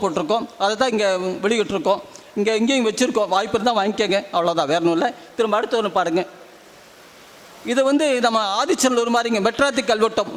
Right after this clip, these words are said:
நூத்தி முப்பது, நூத்தி முப்பத்தஞ்சு கல்வெட்டங்கள் இருந்தது. ஆனா இப்ப காலப்போக்கில் முழுக்க அந்த காத்தாடிக்காக எடுத்துடுறாங்க.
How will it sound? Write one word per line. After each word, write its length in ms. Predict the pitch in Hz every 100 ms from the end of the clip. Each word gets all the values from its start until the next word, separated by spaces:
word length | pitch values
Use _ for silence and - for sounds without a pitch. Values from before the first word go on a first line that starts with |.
| 220
நூத்தி 220 | 240 302 262
முப்பது, 400 | 294 311 214 262 233
நூத்தி 220 | 294 320
முப்பத்தஞ்சு 400 | 269 269 254 226 220
கல்வெட்டங்கள் 460 | 247 285 277 226 226
இருந்தது. 340 | 247 233 202 254 233 - -
ஆனா 100 | 226 262
இப்ப 100 | 214 -
காலப்போக்கில் 540 | 226 269 254 269 262 233
முழுக்க 240 | 262 269
அந்த 100 | 220 -
காத்தாடிக்காக 520 | 220 - 233 247 226 233
எடுத்துடுறாங்க. 480 | 262 254 208 165